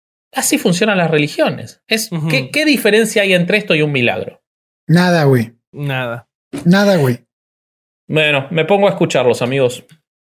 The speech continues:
Speaker 2: Bueno, muchachos, yo l-, ahorita lo que voy a hacer es que les voy a platicar un poquito de cómo funcionaba ya en la práctica este mono. Eh, ahí algo tiré.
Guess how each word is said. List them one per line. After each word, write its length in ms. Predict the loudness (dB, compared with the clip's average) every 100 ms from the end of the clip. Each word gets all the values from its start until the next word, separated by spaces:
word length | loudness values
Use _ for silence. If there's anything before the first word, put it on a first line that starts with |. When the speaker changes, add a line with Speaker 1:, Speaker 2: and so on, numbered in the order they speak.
| -4
Speaker 2:
Bueno, 200 | 0 2
muchachos, 460 | 4 2 0 0
yo 240 | 2 2 0
l-, 300 | -4 -10 -8 -2
ahorita 400 | -2 -2 -2 -2
lo 200 | -2 -4
que 120 | -6
voy 200 | -2 0
a 40 |
hacer 360 | 0 0 -2 -4 _
es 220 | -20 -20
que 380 | -10 -4 -4 -6 -12 _ _ _ _ -6
les 140 | -2
voy 100 | 0
a 80 | 2
platicar 400 | 2 0 0 2
un 80 | 2
poquito 300 | 0 -2 0
de 80 | 0
cómo 200 | 0 0
funcionaba 520 | -2 -4 -2 0 0
ya 180 | 0 -2
en 80 | -2
la 160 | -4
práctica 760 | -4 -6 -4 -6 -2 -2 -2 -6
este 560 | -12 -10 -4 -2 0 0
mono. 560 | 0 2 2 2 -2 -14 -10 -10 -10 -16 _ _
Eh, 580 | -4 -2 0 2 0 -2 -10 -18 -18 -20 _ _
ahí 240 | -4 -2 0
algo 240 | 2 0
tiré. 420 | 0 -4 -4 -8